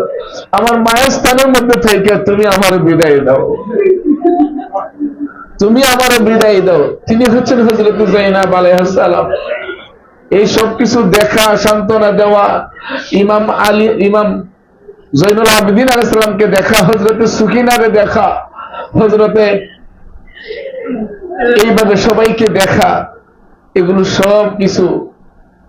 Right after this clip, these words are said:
উনি, উনি দেখশন করেছেন। হযরত সকিনারে দেখশন করা, উনি দেখে রেখেছেন ওনার মাজার শরীফ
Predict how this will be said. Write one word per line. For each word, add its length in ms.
উনি, 560
উনি 240
দেখশন 520
করেছেন। 560
হযরত 320
সকিনারে 600
দেখশন 500
করা, 280
উনি 380
দেখে 260
রেখেছেন 540
ওনার 340
মাজার 300
শরীফ 360